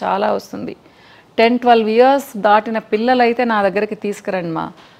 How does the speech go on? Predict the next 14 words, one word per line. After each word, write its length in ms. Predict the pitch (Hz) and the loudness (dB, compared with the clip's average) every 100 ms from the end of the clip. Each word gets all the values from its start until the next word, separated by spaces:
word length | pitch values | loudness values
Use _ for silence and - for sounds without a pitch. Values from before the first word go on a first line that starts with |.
| _ | _
నేను 180 | 196 214 | -2 0
కొంచెం 340 | 214 214 233 214 | 0 0 -2 0
కన్విన్స్ 520 | 202 226 285 262 220 | 0 2 0 0 2
చేయగలను 460 | 214 226 220 190 | 2 4 2 2
వాళ్ళని. 440 | 175 165 160 156 - _ _ _ _ | 2 2 2 -6 -12 _ _ _ _
కానీ 180 | 190 214 | -4 -4
మరీ 280 | 196 180 202 | -4 -4 -4
సెవెన్, 300 | - 180 185 | -4 -4 -4
ఎయిట్ 200 | 185 185 | -6 -4
ఇయర్స్ 320 | 185 196 - | -4 -4 -6
పిల్లలతో 420 | 196 190 180 196 | -6 -6 -6 -8
నేను 200 | 190 175 | -8 -8
ఏం 200 | 165 185 | -8 -8
మాట్లాడగలను? 800 | 208 190 185 175 170 165 165 165 | -8 -10 -8 -8 -6 -8 -10 -12